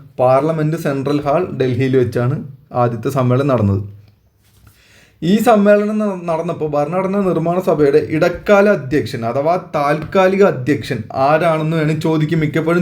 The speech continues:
ചോദിച്ചിട്ടുള്ളൊരു ചോദ്യമാണ്. ഭരണഘടനാ നിർമ്മാണ സഭയുടെ താൽക്കാലിക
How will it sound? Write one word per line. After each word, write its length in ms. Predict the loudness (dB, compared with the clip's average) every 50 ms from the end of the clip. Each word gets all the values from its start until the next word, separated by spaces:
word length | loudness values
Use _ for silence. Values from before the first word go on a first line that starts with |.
| 2 2
ചോദിച്ചിട്ടുള്ളൊരു 580 | 2 2 0 -2 0 2 4 4 4 4 2 2
ചോദ്യമാണ്. 380 | 0 2 2 0 0 0 -2 -4 -4 -10 -18 -20 -20 _ _ _ _ _ _ _ _
ഭരണഘടനാ 500 | -2 0 0 0 0 -2 -2 0 -2 -2 0
നിർമ്മാണ 240 | -2 0 0 0 0 0 0
സഭയുടെ 300 | 0 0 2 2 2 0 -2 -4 -10 -20 _ _ _ _ _ _ _ _ _ _ -16 _ 2
താൽക്കാലിക 560 | 4 4 4 2 0 0 0 2 2 2 0